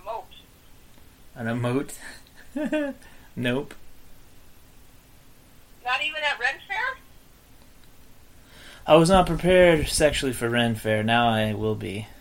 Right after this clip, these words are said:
Speaker 2: If I go around with m-, a m-,
Speaker 1: Okay.
Speaker 2: a magistrate outfit asking out everyone I see, eventually someone's gonna go disappear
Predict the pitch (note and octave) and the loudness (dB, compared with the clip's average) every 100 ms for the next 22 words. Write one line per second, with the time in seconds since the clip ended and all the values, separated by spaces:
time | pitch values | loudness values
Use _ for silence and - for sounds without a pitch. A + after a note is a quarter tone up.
0 | - - - B2 B2 C#3+ C#3 C3+ B2+ B2+ | -20 -20 -14 -12 -2 2 4 6 4 4
1 | A#2+ A2+ A2 A2 A#2 A2+ - A#2 A2+ A#2 | 0 0 -2 -2 -2 -2 -2 -2 -2 -2
2 | B2 B2 - A#2 A2+ A2 A2 A#2 A2 A2 | -2 -2 -2 0 4 2 2 -2 0 2
3 | A2 - A2+ A2 G#2+ G#2+ G#2+ G#2+ G#2 G#2+ | 0 -4 -2 0 2 0 -2 -2 -4 -6
4 | - A2 A2+ A2 - A2+ A#2 A#2 A2 G#2 | -4 -4 -4 -6 -10 -6 -4 -4 -6 -6
5 | A2 G#2+ G#2 G#2+ G#2 F#2+ G2 - - G#2 | -4 -6 -6 -6 -6 -8 -8 -10 -10 -8
6 | D#2+ D#2 | -6 -8